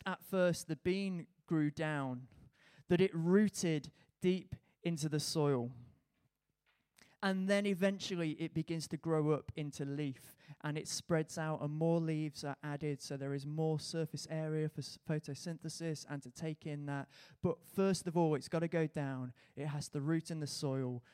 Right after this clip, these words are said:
'cause that is where the goodness comes from. That's where the nutrients come from. And it's not right until the end that the bean finally forms and ripens for harvest.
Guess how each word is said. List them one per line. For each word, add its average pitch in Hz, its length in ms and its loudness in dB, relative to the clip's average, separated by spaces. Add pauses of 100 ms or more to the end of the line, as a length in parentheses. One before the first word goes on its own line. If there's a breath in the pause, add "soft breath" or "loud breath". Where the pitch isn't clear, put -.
(100)
'cause 139 140 -4
that 143 220 -2
is 156 120 -6
where 147 140 0
the 139 100 -6
goodness 143 520 -6
comes 139 240 -8
from. 123 380 -10
That's 143 220 -10
where 147 100 -4
the 135 100 -6
nutrients 143 840 -6 (320 soft breath)
come 139 200 -6
from. 120 340 -10 (2250 soft breath)
And 147 80 -4
it's 151 160 -6
not 185 240 0
right 180 220 -2
until 165 260 -4
the 147 180 -2
end 135 380 -4 (640)
that 131 160 0
the 139 80 2
bean 156 440 -2
finally 147 480 -4
forms 131 640 -6
and 127 160 -8
ripens - 760 -8 (220)
for - 80 -8
harvest. 120 760 -14